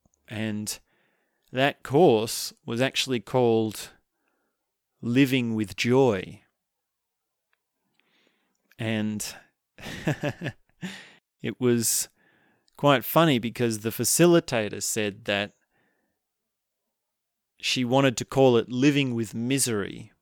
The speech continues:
because the whole thing of wanting to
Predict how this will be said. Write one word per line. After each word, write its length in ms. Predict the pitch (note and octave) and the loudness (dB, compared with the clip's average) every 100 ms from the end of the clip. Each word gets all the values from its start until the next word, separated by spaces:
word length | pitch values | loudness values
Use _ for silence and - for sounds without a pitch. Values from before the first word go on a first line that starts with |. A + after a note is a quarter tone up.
| _ _ _ _ _ _ _ _ _ _ _ _ - | _ _ _ _ _ _ _ _ _ _ _ _ -14
because 640 | G#2 A#2 G#2+ G2+ G2+ - _ _ _ _ _ _ _ - | -6 -2 -2 -2 -4 -6 _ _ _ _ _ _ _ -10
the 140 | A#2+ | -8
whole 280 | A#2 D3+ C#3 | 2 4 4
thing 420 | - D3+ C#3 C3+ | 0 -4 -2 -2
of 500 | A2+ G#2+ G#2 G2 - _ _ _ _ _ _ _ _ _ _ _ _ | -4 -4 -6 -10 -14 _ _ _ _ _ _ _ _ _ _ _ _
wanting 400 | A#2+ B2 A#2+ A2+ | -4 -2 -2 -4
to 640 | - B2 A2+ G#2+ G2+ G2+ | -4 -2 0 0 -4 -6